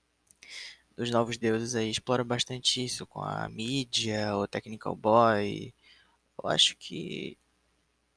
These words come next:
é, é que é muito fantasioso, na verdade, né? Eu não sei se alguma <laughs> daquelas tecnologias podem virar realidade, porque o Technical Boy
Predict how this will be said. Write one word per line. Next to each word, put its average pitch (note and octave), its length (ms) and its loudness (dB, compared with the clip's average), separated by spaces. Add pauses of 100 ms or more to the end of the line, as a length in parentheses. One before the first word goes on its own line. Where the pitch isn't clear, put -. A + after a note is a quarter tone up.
(880)
é, A#3+ 280 -4
é - 40 -6
que - 120 -2
é - 20 0
muito A#3 240 -2
fantasioso, A#2+ 680 -2
na G#2 80 -6
verdade, G#2+ 400 -4
né? A2 100 -4
Eu A2 40 -6
não A2+ 160 -10
sei A2+ 240 2
se - 320 -6 (960)
alguma A#2+ 400 0
<laughs> - 20 -10
daquelas B2 420 -6
tecnologias A2+ 880 -6 (140)
podem A#2+ 440 4
virar A2+ 260 -2
realidade, A2 640 -4
porque - 280 -14
o G#2+ 60 -8
Technical G#2 460 -8
Boy A2 500 -2